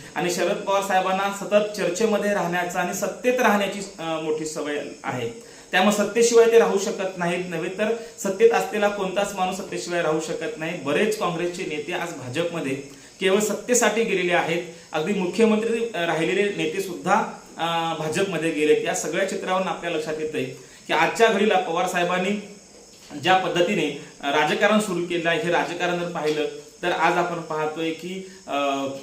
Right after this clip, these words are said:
राहुल गांधी हे देशभर, अ, फिरत आहेत, अनेक मुद्दे घेऊन ते लढत आहेत आणि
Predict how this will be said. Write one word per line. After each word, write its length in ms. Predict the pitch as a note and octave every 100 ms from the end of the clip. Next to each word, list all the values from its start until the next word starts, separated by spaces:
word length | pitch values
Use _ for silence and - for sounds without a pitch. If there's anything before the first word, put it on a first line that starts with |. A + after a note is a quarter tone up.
| - -
राहुल 420 | C#3 C#3+ F3 G#3
गांधी 320 | F#3+ F3+ F3
हे 240 | D3+ F3
देशभर, 640 | F#3 - C3 F#3 F#3 G3 A3
अ, 280 | A3+ E3 -
फिरत 220 | E3+ B3 D#3+
आहेत, 280 | C3+ C3 C3+ - - -
अनेक 300 | D#3+ G#3+ F#3
मुद्दे 260 | E3+ F3
घेऊन 260 | F#3 G3 G3
ते 80 | F3+
लढत 240 | D#3+ D#3
आहेत 260 | C#3 C#3+ C#3+
आणि 140 | D#3+